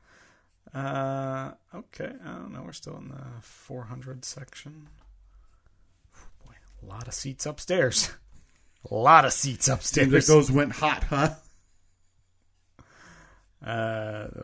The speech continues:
Speaker 1: boy, the prices just keep getting, keep getting higher. Isn't there a way that I can sort, like, by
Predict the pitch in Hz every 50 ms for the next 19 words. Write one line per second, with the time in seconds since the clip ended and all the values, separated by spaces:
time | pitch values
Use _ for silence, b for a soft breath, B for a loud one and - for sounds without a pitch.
0 | - - - - - 104 - - - - 127 123 113 - 120 110 - - - -
1 | - 127 120 - - _ - _ _ _ - - 147 151 147 - - 165 170 160
2 | 151 143 143 139 135 113 - - _ _ _ _ _ _ _ _ _ _ _ -
3 | - - - - - - - 139 160 170 151 131 127 147 170 180 180 180 180 175
4 | 175 170 170 165 160 147 139 - 127 - - - - 139 143 - - - - 117
5 | 110 107 _ _ 113 113 117 113 113 113 -